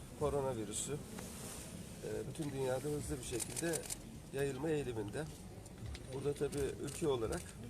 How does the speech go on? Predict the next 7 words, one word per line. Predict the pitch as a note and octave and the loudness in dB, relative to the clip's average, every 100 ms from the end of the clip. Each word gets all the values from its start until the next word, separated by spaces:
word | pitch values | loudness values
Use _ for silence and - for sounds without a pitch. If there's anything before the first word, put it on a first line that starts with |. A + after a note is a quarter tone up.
| - - | -8 -6
biz | - | 0
gerekli | D3 D3 D#3+ | 2 2 -2
tedbirleri | - B2 G#2 A2 A#2 D#3 F#3 - | 0 0 0 0 2 0 -2 -2
almaya | C3 B2 C#3+ E3+ | 0 2 2 2
çalışıyoruz | D3 C3+ - A#2+ A2 - | 0 0 0 -2 0 0
tüm | B2 - | -2 -2
kurumlar | A#2 A2 G#2+ G#2+ | -2 0 2 2